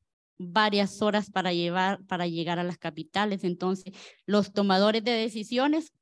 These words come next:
están allá, en las capitales. Entonces,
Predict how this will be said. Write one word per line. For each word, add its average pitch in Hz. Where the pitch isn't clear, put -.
están 175
allá, 220
en 196
las 196
capitales. 190
Entonces, 277